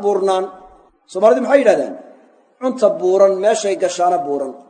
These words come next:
Waa jiraan dadka qaarkood aan cunto badnayn, oo haddana, waxa weeye, markaa, ee, dab buurtaa waa dhacdaa. Laakiin waxaa laga hadlayaa sida qaalibka ah, sida badan baa laga hadlayaa. Waa iska nawaadir xaaladaha kale.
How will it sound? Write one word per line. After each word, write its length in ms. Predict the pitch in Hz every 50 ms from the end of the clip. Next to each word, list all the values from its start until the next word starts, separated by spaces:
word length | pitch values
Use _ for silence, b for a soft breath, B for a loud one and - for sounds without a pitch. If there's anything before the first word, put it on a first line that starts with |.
| _ _ _ _ _ -
Waa 140 | 285 262
jiraan 280 | - - 220 214 202 202
dadka 220 | 220 226 - 214 214
qaarkood 380 | - 214 196 - - 196 202 190
aan 100 | 190 185 170
cunto 220 | 175 185 - 226 220 196
badnayn, 420 | 196 190 180 185 180 170 151 127 - - - - _ _ _ _ _ -
oo 180 | 240 240 226 196
haddana, 320 | - - - 220 240 247 240
waxa 220 | 226 214 - 208
weeye, 340 | 220 220 214 202 190 190 190
markaa, 440 | 196 208 208 - - 190 180 175 165 160 165 - - - - - - _ _ _ _ _ -
ee, 300 | 196 196 196 190 185 180
dab 180 | 175 226 226 190
buurtaa 340 | 202 208 190 - - 202 196
waa 140 | 196 185 180
dhacdaa. 320 | 170 147 147 143 135 - - - - - _ _ _ _ _ _ _ -
Laakiin 220 | 226 220 226 254
waxaa 180 | 240 - 208 226
laga 140 | 247 269 277
hadlayaa 360 | 240 240 240 240 220 214 208
sida 220 | - - 247 214 170
qaalibka 400 | 196 202 185 180 - - - 151
ah, 80 | 143 143 - - - - _ _ _
sida 260 | - - 254 214 196
badan 280 | - - 202 202 220 214
baa 140 | 202 180 175 170
laga 160 | 170 165 160
hadlayaa. 380 | 151 143 127 123 113 110 - - - _ _ _ _ _ -
Waa 80 | 180
iska 180 | 165 - - 226
nawaadir 420 | 214 196 185 185 180 180 180 202 -
xaaladaha 360 | - 165 165 160 165 156 147 139
kale. 200 | 139 139 120 110